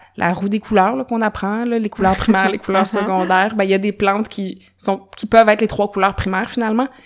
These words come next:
Speaker 1: Puis on peut jouer à créer autant de nuances de couleurs secondaires qu'on, qu'on le désire.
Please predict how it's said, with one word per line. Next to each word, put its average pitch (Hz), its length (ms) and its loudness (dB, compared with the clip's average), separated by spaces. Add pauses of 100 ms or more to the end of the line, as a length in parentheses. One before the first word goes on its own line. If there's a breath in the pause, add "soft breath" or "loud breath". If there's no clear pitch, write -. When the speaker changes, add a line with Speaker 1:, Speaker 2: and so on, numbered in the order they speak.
(380 soft breath)
Speaker 1:
Puis - 80 4
on 185 100 8
peut 180 100 4
jouer 185 220 6
à 185 80 8
créer 196 200 0
autant 185 300 2
de 185 120 2
nuances 175 320 2
de 190 60 4
couleurs 175 260 2
secondaires 175 600 0
qu'on, 151 420 -6
qu'on 180 140 -2
le 175 120 -2
désire. 165 460 -6